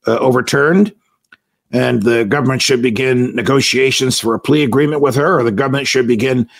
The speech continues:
to try this case again. And I think the government should investigate these two jurors for lying because they signed under oath that they answered these questionnaires, uh, truthfully. One of them said, "I tore through the questionnaire.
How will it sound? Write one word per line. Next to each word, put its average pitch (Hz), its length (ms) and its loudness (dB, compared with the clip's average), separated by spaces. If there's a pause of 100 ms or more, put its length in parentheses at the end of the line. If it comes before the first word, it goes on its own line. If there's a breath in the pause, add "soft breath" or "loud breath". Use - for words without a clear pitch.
(120 loud breath)
to 123 80 0
try 131 280 -2
this 127 200 -2
case 127 300 -2
again. 110 380 -6 (800)
And 123 140 -2
I 120 80 -2
think 123 260 -4
the 120 80 -2
government 135 360 -2
should 131 140 0
investigate 131 640 -2
these 135 200 -2
two 131 180 0
jurors 127 400 0
for 123 160 -2
lying 123 420 2
because 104 300 -2
they 117 140 0
signed 135 500 -2 (240 loud breath)
under 170 380 0
oath 190 460 0 (320 soft breath)
that 147 160 0
they 139 180 2
answered 135 340 -2
these 131 220 -2
questionnaires, 120 840 -2
uh, 113 120 -2
truthfully. 87 600 -2 (220 soft breath)
One 156 200 0
of 156 60 2
them 156 140 2
said, 143 300 -2
"I 131 80 -2
tore 269 460 2
through 226 360 2
the 196 80 0
questionnaire. 151 720 -4